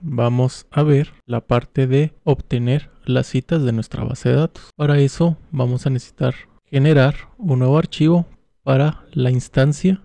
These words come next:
de nuestra base de datos. Entonces abrimos la pestaña de proyectos, vamos a crear un nuevo directorio, el cual yo lo voy a llamar utils, y dentro voy a crear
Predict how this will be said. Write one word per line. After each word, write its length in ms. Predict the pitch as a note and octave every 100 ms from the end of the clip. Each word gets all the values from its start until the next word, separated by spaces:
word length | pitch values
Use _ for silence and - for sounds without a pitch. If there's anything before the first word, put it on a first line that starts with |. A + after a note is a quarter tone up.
| _
de 100 | B2+
nuestra 320 | A#2+ A#2 C3
base 260 | A#2 B2+ -
de 60 | C3
datos. 380 | F3+ - - -
Entonces 260 | C3 C3+ -
abrimos 640 | C3 B2+ B2+ C3 - - _
la 140 | - C3
pestaña 500 | D3+ - C3+ B2+ B2+
de 140 | C3
proyectos, 760 | - F#3+ E3 - F3+ F3 - - - _ _ -
vamos 280 | B2+ B2
a 80 | C3+
crear 320 | - B2+ B2 - - _
un 180 | D3+ C3+
nuevo 220 | C#3 C#3
directorio, 640 | D#3+ F#3+ F#3+ F#3 F3+ F#3+ G3 - -
el 140 | C#3
cual 200 | - C3
yo 120 | B2
lo 80 | B2
voy 100 | B2
a 40 | B2
llamar 360 | B2 B2 - - -
utils, 640 | F3 F3 G#3+ G#3 - - - _
y 160 | F3
dentro 460 | F3 E3 D#3+ E3+ F3+ - -
voy 180 | C3+ B2+
a 60 | C3
crear 420 | - C3+ C#3 -